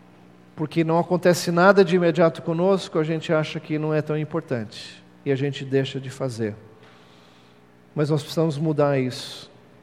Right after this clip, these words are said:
O segredo não é somente planejar e fazer uma vez, mas é você planejar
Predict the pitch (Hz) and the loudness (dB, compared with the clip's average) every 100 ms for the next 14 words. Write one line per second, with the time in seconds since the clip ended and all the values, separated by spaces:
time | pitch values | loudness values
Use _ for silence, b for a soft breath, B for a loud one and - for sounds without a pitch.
0 | - - - - - - - - B B | -20 -20 -20 -20 -20 -20 -20 -20 B B
1 | B B 143 190 160 196 202 190 196 190 | B B -2 2 10 12 12 10 10 8
2 | - 180 190 185 - 185 180 156 196 214 | 6 2 2 0 0 2 4 8 10 10
3 | 196 180 151 180 180 180 139 147 143 123 | 8 6 4 4 4 0 4 2 2 -2
4 | - - - - b b b - 151 160 | -12 -14 -18 -20 b b b -6 0 0
5 | 151 - 170 165 151 143 127 165 202 | 0 -2 -2 0 0 0 4 6 6